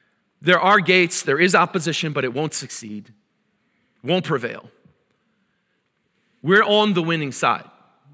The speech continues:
And we need to remember that, whether we're in times of prosperity or when we're times of, of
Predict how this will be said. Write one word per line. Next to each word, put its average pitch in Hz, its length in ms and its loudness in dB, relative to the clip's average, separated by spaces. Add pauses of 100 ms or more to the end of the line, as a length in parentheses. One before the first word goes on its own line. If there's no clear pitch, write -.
(1000)
And 117 120 -6
we 165 100 0
need 214 160 0
to 220 100 -2
remember 226 300 2
that, 107 120 -4 (280)
whether 170 240 0
we're 165 160 0
in 160 40 -2
times 214 320 0
of 226 80 -6
prosperity 180 560 -4
or 147 40 -8
when 143 200 -10
we're 131 140 -10
times 165 480 -4
of, 151 260 -10 (140)
of 127 180 -8